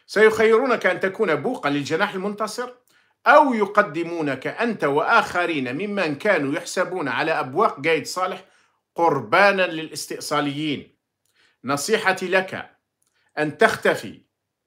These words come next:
وأنت ترى بعينك أن أقرب مقربي صالح قد سجنوا". هذه كتبتها له في ألفين وعشرين. هذا راه في السجن اليوم. هذا راه في السجن اليوم، وبالرغم من أنه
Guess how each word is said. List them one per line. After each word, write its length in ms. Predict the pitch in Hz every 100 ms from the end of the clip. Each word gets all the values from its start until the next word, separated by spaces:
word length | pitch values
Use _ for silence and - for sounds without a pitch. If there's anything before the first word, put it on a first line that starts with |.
| _ _ _ -
وأنت 420 | 127 156 196 196
ترى 380 | 180 185 180 151
بعينك 640 | 135 135 180 175 123 -
أن 180 | 151 143
أقرب 420 | 139 214 160 139
مقربي 560 | 143 143 180 160 147 143
صالح 300 | - 202 180
قد 180 | 180
سجنوا". 480 | - 175 123 95 73 _ _ _ _ _ _ _ _ _ _ _ -
هذه 120 | 147
كتبتها 380 | 160 - 131 160
له 140 | 165
في 440 | 170 156 156 165 160 _ _ _ -
ألفين 280 | 170 156 135
وعشرين. 380 | 95 - - _ _ _ _ _ _ _ _ _ _ -
هذا 220 | 262 311
راه 80 | 285
في 100 | -
السجن 380 | - 247 165 143
اليوم. 380 | 110 87 - _ _ _ _ _ _ _ _ _ _ _ _ _ 165
هذا 140 | 190
راه 80 | 208
في 80 | 180
السجن 340 | - 190 165
اليوم، 440 | 202 320 311 226 -
وبالرغم 580 | 151 175 175 285 190
من 220 | 170 156 156
أنه 460 | 185 185 156 143